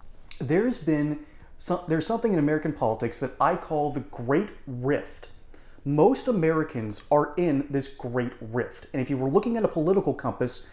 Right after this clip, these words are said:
it would be basically center-center. All right?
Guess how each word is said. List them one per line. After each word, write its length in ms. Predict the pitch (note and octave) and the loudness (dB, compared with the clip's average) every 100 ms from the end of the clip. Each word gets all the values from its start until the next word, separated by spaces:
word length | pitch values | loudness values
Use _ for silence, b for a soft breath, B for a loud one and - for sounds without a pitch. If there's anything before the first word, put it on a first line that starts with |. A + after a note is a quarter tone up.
| B B B | B B B
it 80 | D3+ | 4
would 180 | E3+ D3+ | 4 4
be 200 | D#3 D3 | 0 0
basically 640 | C#3+ F3 A#3+ F#3+ - E3+ | 0 0 0 -2 0 0
center-center. 880 | D3 - C#3+ C3 B2 - - G#2 - - b b b b | 0 -2 -4 -2 -4 -4 -6 -6 -8 -16 b b b b
All 60 | C3+ | 0
right? 140 | D#3 | 0